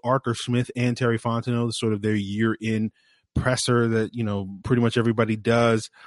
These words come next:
And not a whole lot to glean from that. We'll get into that as well. But the bulk of today's episode will be answering a couple of listener questions, uh, one of which is going to be,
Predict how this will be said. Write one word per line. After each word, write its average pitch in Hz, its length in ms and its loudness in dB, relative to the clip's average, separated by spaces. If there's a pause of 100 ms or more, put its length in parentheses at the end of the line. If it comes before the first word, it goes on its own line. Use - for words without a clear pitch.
(460)
And 123 280 4
not 208 220 0
a 208 60 2
whole 170 200 2
lot 156 200 0
to 135 60 -2
glean 131 320 2
from 135 180 0
that. 147 180 -2
We'll 127 140 2
get 127 340 -2
into 127 680 2
that 117 420 0 (140)
as 113 220 -2
well. 117 300 2
But 120 220 0 (100)
the 135 100 2
bulk 165 300 -2
of 127 100 -4
today's 135 300 2
episode 123 420 -2
will 117 140 0
be 110 240 -2
answering 117 360 -4
a 104 60 -4
couple 110 300 -4
of 95 100 -6
listener 107 320 -4
questions, 120 580 -4 (380)
uh, 98 140 -4
one 120 420 4
of 113 260 -2
which 113 380 0
is 113 200 0
going 113 300 2
to 104 120 -4
be, 113 360 4